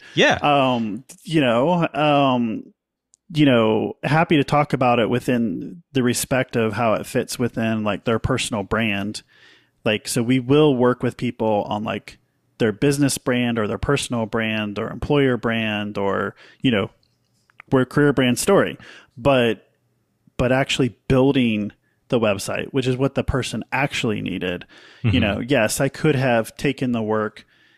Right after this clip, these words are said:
Speaker 2: and done the, the consulting piece of that upfront and then outsource it, but I didn't really wanna even do that. Like, that was going to
Speaker 1: Yeah.
Speaker 2: just be another layer that I didn't need to do.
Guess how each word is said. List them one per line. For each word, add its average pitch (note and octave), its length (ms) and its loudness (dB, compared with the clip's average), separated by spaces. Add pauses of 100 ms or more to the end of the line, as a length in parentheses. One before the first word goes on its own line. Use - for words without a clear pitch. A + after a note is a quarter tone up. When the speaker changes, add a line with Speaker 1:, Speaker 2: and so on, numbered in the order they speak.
(120)
Speaker 2:
and A#2+ 160 -4
done A2+ 320 0
the, G2 400 -4 (220)
the A#2 100 -2
consulting E3+ 580 2
piece C#3 400 0
of B2+ 260 -4
that A#2 380 0
upfront B2 800 -4
and B2+ 140 -2
then A2+ 120 -4
outsource D3 600 0
it, D3 240 0
but A2 260 0 (320)
I A#2 60 -2
didn't A2+ 220 -2
really G#2 360 0
wanna G2+ 300 -4
even G2+ 260 -6
do G2 160 -6
that. - 260 -8 (140)
Like, - 280 -4 (200)
that F#2+ 180 0
was - 440 -6 (460)
going A#2+ 200 0
to F#2+ 60 0
Speaker 1:
Yeah. F2 60 -2
Speaker 2:
just G#2 260 -6
be A#2 140 0
another G#2+ 360 0
layer G2+ 400 -4 (220)
that A2 140 0
I G#2+ 80 2
didn't G#2+ 220 -4
need G#2+ 160 -6
to A2+ 60 -10
do. - 240 -10